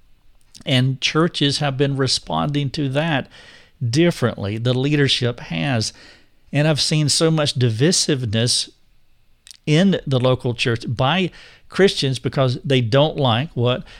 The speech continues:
their pastors are doing or the leaders are doing. They don't like how it's going. And I'm talking about churches that love Jesus, pastors that love Jesus, and they're preaching the gospel. They have a vision for the church, and they're struggling with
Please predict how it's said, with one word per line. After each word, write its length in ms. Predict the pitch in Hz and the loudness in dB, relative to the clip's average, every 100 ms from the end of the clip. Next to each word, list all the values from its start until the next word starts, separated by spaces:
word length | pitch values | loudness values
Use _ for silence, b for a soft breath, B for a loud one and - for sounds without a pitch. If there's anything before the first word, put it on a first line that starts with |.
| B | B
their 100 | 120 | -6
pastors 720 | 110 - 165 151 - 131 123 123 | -4 -2 0 0 0 -2 -2 -2
are 80 | |
doing 500 | 104 107 104 123 151 | -2 0 0 -2 -2
or 280 | 117 120 113 B B - | 0 0 -2 B B -2
the 140 | 123 | 0
leaders 560 | 117 135 143 143 123 120 | 2 2 4 4 4 2
are 60 | 110 | 0
doing. 380 | 110 110 131 | 0 0 -2
They 120 | 110 110 | -2 2
don't 240 | 135 - | 2 2
like 320 | 131 123 - B B | 0 0 -2 B B
how 300 | - 135 123 | -2 2 2
it's 160 | 117 | 2
going. 200 | - 160 | 0 2
And 120 | 120 123 | 4 2
I'm 100 | 160 | 0
talking 380 | - 170 143 | -4 -6 -6
about 320 | 131 139 - - | -4 -4 -4 -2
churches 540 | 139 135 - 143 - | 0 0 -2 -6 0
that 220 | 123 113 B B B | -2 -2 B B B
love 300 | 123 127 131 | 0 2 2
Jesus, 420 | 123 139 143 160 | 0 0 0 -6
pastors 480 | - 135 123 - 131 | -4 -2 -2 -2 -4
that 140 | 120 117 | -4 -2
love 220 | 127 127 | -2 0
Jesus, 500 | 113 139 143 143 - | 0 0 -2 -4 -4
and 100 | 120 | -4
they're 80 | 107 | -4
preaching 360 | - 139 143 | -4 -4 -2
the 80 | 123 | -4
gospel. 500 | 113 139 139 - 139 | -4 -2 -2 -4 -6
They 80 | 139 | -6
have 200 | 110 120 | -4 -4
a 40 | |
vision 420 | 104 120 143 143 120 | -2 0 0 0 -4
for 160 | 131 | -4
the 120 | 113 | -6
church, 480 | 107 - 156 156 - | -6 -4 0 0 -2
and 180 | 113 98 B B B | -2 -4 B B B
they're 140 | - 120 | -4 -2
struggling 580 | - 139 143 151 139 120 | -2 0 2 2 0 0
with 200 | 113 | 0